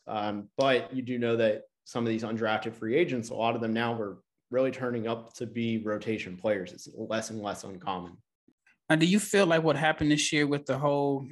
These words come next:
Speaker 2: covid situation, which, I mean, I can't expect it to happen again, but do you feel like th-, this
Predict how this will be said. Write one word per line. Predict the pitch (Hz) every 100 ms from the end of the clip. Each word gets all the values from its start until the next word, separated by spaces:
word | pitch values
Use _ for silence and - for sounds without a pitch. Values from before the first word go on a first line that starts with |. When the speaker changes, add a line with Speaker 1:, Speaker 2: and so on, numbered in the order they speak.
| 147
Speaker 2:
covid | 151 143 135
situation, | - 139 143 139 - 156
which, | 143 -
I | 151
mean, | 151 147
I | 143
can't | - 202
expect | 165 - 160 156
it | 139
to | 113
happen | 135 131 127
again, | 117 120 123 127
but | 123 120
do |
you | 139 170
feel | - 160
like | 143 131 - _ _ _ _ _ _ _ _ _ _ _ 117
th-, | 120 123 113 - 113
this | 123 143 147 - -